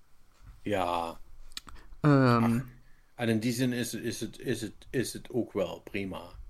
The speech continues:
Speaker 2: Ja,
Speaker 1: Eh,
Speaker 2: tuurlijk.
Speaker 1: het, ja, het zorgt er wel voor dat, eh, ja, dat het wel ook een, dat die games wel allemaal een andere soort van scope krijgen.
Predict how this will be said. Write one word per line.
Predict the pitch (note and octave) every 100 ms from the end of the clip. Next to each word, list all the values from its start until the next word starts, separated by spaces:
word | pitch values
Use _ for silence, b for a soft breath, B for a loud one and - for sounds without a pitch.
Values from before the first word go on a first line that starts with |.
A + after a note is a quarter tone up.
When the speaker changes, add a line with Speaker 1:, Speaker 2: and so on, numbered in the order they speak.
| - - - - - -
Speaker 2:
Ja, | A3+ -
Speaker 1:
Eh, | A#2
Speaker 2:
tuurlijk. | A2+ A#2+ F#2 - -
Speaker 1:
het, | -
ja, | C#3+ - -
het | -
zorgt | - D#3 B2 -
er | G#2+
wel | A2 B2+ A#2
voor | G2 A#2 G#2 -
dat, | A2 G2 -
eh, | G2+ G2 F#2+ F#2+ - - - - - - - -
ja, | F#3+ A#2
dat | F#2+ G2
het | F#2+
wel | C3+ B2 A2
ook | G#2 A#2
een, | G#2 G2 G2+
dat | G2+
die | F#2+ G2
games | G#2 F2
wel | G#2 F#2
allemaal | F#2+ F#2+ F#2
een |
andere | G#2 G2 F2
soort | - G2
van | - F#2
scope | - - A2 -
krijgen. | - F2 F2 E2+